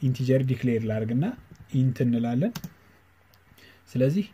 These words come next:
እ፣ ነምበር ስለምንቀበል ነም እንበል። ቀጣይ ደግሞ፣ እ፣ ነም ዋን እንላለን። ሌላ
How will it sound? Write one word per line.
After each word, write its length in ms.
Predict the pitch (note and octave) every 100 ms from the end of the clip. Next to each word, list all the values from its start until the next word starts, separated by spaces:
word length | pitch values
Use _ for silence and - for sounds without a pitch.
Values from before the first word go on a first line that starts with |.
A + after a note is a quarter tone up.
| - - - -
እ፣ 220 | C3 B2 B2+
ነምበር 360 | C#3 C#3 C3+
ስለምንቀበል 800 | - B2+ B2+ B2+ C3 - C#3 B3 - - - B2+
ነም 220 | B2 D#3
እንበል። 380 | A#2+ A2 G#2 G#2 - - - - -
ቀጣይ 340 | - A#2+ B2+ B2
ደግሞ፣ 200 | B2 D#3+ B3 - - - -
እ፣ 120 | - A#2 A#2 A#2
ነም 260 | B2 A#2+ A#2+
ዋን 240 | A#2+ A#2+
እንላለን። 520 | A#2 A2+ A#2 C3 A3 - - - - - _ - - - - - - - - C#3
ሌላ 200 | D#3